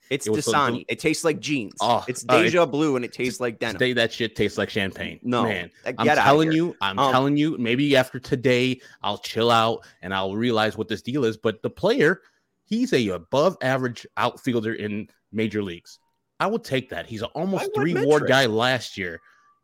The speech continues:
Speaker 2: in the major leagues. Like, yes, I'm taking that every single day of the week,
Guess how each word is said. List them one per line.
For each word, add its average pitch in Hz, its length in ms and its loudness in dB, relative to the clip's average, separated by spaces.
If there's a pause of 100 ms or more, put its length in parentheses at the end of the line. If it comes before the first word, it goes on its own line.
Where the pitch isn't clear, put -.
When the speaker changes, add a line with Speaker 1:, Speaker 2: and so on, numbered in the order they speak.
(240)
Speaker 2:
in 151 200 2
the 151 60 0
major 139 340 0
leagues. 127 540 -4
Like, 110 180 -2 (260)
yes, 151 400 -2
I'm 127 120 -2
taking 180 300 0
that 92 200 -10
every 127 240 -4
single 160 280 -2
day 135 200 2
of 127 60 0
the 123 120 -2
week, 165 300 -6